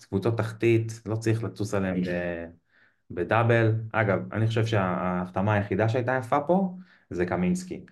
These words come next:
השוער, שלוטון קבוצה שסופגת הרבה בעיטות, הוא שוער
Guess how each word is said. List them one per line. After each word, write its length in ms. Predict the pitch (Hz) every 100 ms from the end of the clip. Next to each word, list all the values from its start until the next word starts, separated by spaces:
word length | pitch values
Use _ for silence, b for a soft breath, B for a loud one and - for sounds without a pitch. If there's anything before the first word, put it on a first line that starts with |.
| _
השוער, 340 | - 90 80 80 - _ _ b b
שלוטון 1300 | - 85 82 82 80 80 - _ _ _ - 107 107 92
קבוצה 220 | 90 95
שסופגת 380 | - 104 95 87
הרבה 220 | 92 101
בעיטות, 360 | 113 113 113
הוא 120 | - -
שוער 520 | - - 104 95